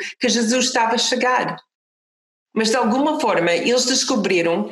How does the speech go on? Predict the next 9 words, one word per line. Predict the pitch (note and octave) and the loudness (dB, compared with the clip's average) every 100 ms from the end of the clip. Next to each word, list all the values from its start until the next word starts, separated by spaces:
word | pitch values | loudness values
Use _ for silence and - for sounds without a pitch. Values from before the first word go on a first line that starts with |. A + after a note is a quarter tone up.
| - | -6
e | G3+ A3 | 0 0
obviamente | B3 C4 C4 G3+ F#3+ | 2 2 2 2 0
convidaram | - A#3 G#3+ G#3+ G3 G#3 G#3 | 0 0 0 0 0 0 0
toda | A#3+ A3+ | 0 2
a | |
gente | A3+ G#3+ F3+ | 2 0 0
que | F#3+ F#3+ | 0 0
eles | F3+ | 0
conheciam. | - F#3+ G3 G3 F#3 D3 D3 | 0 0 0 0 0 0 -4